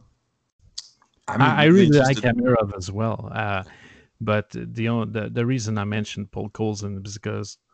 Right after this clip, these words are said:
Speaker 2: Paul Cole, uh, th-, the style of play of Podkolzin, it stands out. So,
Speaker 1: Mm-hmm.
Speaker 2: uh, between the two players, um, if, if you look at the game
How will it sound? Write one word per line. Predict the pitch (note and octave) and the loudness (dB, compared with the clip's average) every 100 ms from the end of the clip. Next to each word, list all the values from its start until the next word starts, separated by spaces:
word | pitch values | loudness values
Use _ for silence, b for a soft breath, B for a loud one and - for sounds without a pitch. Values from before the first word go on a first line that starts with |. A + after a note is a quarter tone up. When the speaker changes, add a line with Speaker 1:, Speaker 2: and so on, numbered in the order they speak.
| _ _ _ | _ _ _
Speaker 2:
Paul | - A2+ | -2 -2
Cole, | - A#2+ A#2 A2+ G2+ - A3+ | -2 -2 0 0 -4 -10 -14
uh, | A2+ G#2+ A2 | -12 -10 -12
th-, | A2+ | -14
the | A#2+ A#2+ G#2 | -10 -8 -6
style | - - C3 C3 | -8 0 0 2
of | A2 - - | -2 -6 -16
play | - A2 | -8 -6
of | G#2+ - - | -6 -12 -14
Podkolzin, | - - - A2+ A2 G2+ G#2 F#2+ - | -14 -12 -4 -2 -2 -4 -6 -8 -12
it | A2 | -10
stands | - - G#2+ G2 A2 | -10 -6 -6 -4 -4
out. | G#2+ G#2 | -4 -6
So, | - A2 A2 G#2 B B B | -12 -10 -10 -12 B B B
Speaker 1:
Mm-hmm. | A#2+ A#2 | 2 4
Speaker 2:
uh, | G#2+ G2+ G#2 | 4 2 -2
between | G2+ - C#3+ | -6 -10 -10
the | A#2 | -10
two | - - | -12 -4
players, | A2+ G#2+ G#2 F#2+ - b b b - | 0 2 0 -4 -12 b b b -2
um, | G2 G2+ G2+ G2 F#2+ - | 0 2 0 -4 -8 -10
if, | - G#2 - | -10 -10 -12
if | B2 A2+ - - | -14 -14 -12 -8
you | G#2 | -6
look | G2 A2 - | -2 -4 -4
at | G#2+ | -8
the | G2+ | -8
game | G2+ A2 A2+ A2+ A2 | -6 -4 -2 -4 -8